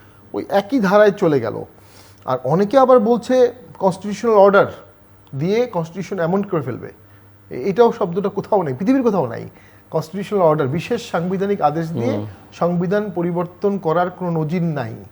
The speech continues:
Speaker 1: আপনি সংবিধানকে মানবেন অথবা মানবেন না। Most important, এটা হতো চিফ মার্শাল ল অ্যাডমিনিস্ট্রেটররা যখন আসছেন, এরশাদ স্যার যখন আসছেন, জিয়াউর রহমান যখন আসছেন, তারা এসে সংবিধান সাসপেন্ড করে নিজেরা মার্শাল ল প্রোক্লেমেশন দিতেন,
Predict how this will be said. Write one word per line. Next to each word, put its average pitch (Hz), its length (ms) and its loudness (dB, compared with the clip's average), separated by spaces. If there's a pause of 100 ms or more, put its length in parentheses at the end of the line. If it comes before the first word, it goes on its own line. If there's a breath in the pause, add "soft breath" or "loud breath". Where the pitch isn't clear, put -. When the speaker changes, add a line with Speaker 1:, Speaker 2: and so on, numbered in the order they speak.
(540 soft breath)
Speaker 1:
আপনি 117 220 -4
সংবিধানকে 170 600 -2
মানবেন 180 600 2
অথবা 156 240 -4
মানবেন 117 340 -6
না। - 200 -16 (460 soft breath)
Most 247 260 4
important, 143 420 0 (100)
এটা 196 140 0
হতো 202 280 0 (140)
চিফ 190 220 -4
মার্শাল 151 260 -2
ল 147 40 -2
অ্যাডমিনিস্ট্রেটররা 143 560 -2
যখন 147 200 -4
আসছেন, 135 280 -6
এরশাদ 135 260 -4
স্যার 160 160 -4
যখন 135 200 -4
আসছেন, 135 360 -8
জিয়াউর 143 220 0
রহমান 156 160 -4
যখন 143 180 -6
আসছেন, 127 300 -8 (300 soft breath)
তারা 170 160 4
এসে 185 160 -2
সংবিধান 165 440 0
সাসপেন্ড 160 440 -4
করে 226 200 -2 (320 loud breath)
নিজেরা 160 440 4 (180)
মার্শাল 139 360 -2
ল 170 120 2
প্রোক্লেমেশন 170 480 -4
দিতেন, 247 280 -4